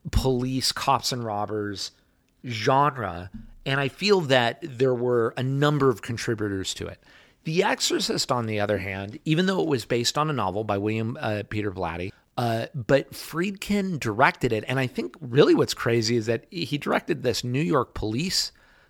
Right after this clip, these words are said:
uh, crime thriller, and then he goes to this horror movie. And, uh, I'm sure everyone's seen The Exorcist, uh, so I don't need to recapitulate it, but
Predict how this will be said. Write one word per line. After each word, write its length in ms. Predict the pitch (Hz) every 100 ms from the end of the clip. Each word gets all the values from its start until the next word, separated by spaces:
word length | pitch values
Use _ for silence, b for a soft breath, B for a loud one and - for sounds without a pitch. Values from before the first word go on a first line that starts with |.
| b _ _ _
uh, 520 | 127 120 110 107 104 - - 147 165 165 165 170 143 180 175
crime 420 | - - 135 190 165
thriller, 460 | 98 85 87 101 B B B -
and 120 | 143
then 80 | 190
he 80 | 190
goes 240 | 175 -
to 80 | 127
this 160 | 110
horror 320 | - 123 165 160
movie. 420 | 98 87 95 98 B B B -
And, 380 | 135 131 127 -
uh, 180 | 127 117 -
I'm 160 | 131 131
sure 220 | 185 175
everyone's 320 | 151 139 120
seen 160 | 123 117
The 120 | 110
Exorcist, 560 | 104 107 - 107 - -
uh, 120 | 127 139
so 180 | -
I 60 | 107
don't 180 | 107 107
need 140 | 104
to 60 | 107
recapitulate 720 | 107 101 - 98 - 101 95
it, 140 | 95
but 140 | 104